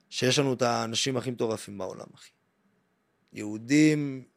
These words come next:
לוחמים, זה האנשים הכי מטורפים שיש. אני יכול להגיד לך שהייתי שם, אה, back to back, אחי, עם לוחמים,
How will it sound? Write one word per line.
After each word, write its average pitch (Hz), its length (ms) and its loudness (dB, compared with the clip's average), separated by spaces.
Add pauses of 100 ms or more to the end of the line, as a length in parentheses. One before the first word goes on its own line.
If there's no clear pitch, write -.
(100)
לוחמים, 127 720 -4
זה 120 140 -2
האנשים 143 640 0
הכי - 440 0
מטורפים 120 560 -2
שיש. 117 320 -4
אני 104 60 -10
יכול 123 160 -2
להגיד 127 160 -4
לך - 120 -6
שהייתי - 1500 -6
שם, 120 360 0
אה, 113 180 -4 (120)
back 135 160 4
to - 100 -12
back, 131 340 0
אחי, 147 240 -2
עם 113 260 -6 (520)
לוחמים, 123 800 2